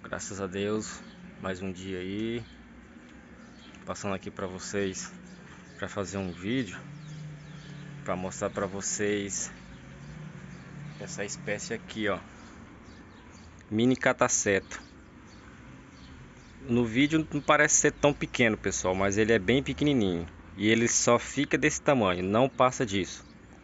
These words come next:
Então, pra, de repente, vai falar, "Ah, isso, é, não, não tem, não tem." Claro que tem. Tem essa daqui, ó. É pequenininha, pessoal, só fica desse tamanho, não cresce mais do que isso. Já tem tempo que eu tenho ela.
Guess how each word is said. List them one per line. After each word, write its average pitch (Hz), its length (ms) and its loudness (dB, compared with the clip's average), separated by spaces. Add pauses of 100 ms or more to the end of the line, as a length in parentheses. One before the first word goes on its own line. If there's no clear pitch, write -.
(600)
Então, 101 200 0
pra, 110 120 4
de 98 60 0
repente, 104 260 0
vai 104 100 4
falar, 117 320 6
"Ah, 143 80 4
isso, - 200 -4 (440)
é, 104 280 4
não, 113 260 2
não 113 120 2
tem, 113 240 4
não 110 140 2
tem." 104 200 0
Claro 101 260 4
que - 120 -12
tem. 92 280 0 (300)
Tem 87 220 -4
essa 95 160 -4
daqui, 110 360 0
ó. 87 120 2 (1500)
É 98 160 2 (300)
pequenininha, 165 500 8
pessoal, 101 360 2
só 117 140 4
fica 143 260 0
desse 147 200 2
tamanho, 120 320 6
não 127 140 4
cresce 143 300 2
mais 135 160 4
do 127 60 -4
que 139 120 -4
isso. 98 360 -2 (440)
Já 104 240 4 (340)
tem 123 160 4
tempo 123 360 2
que - 60 2
eu 113 60 6
tenho 104 260 2
ela. 120 300 4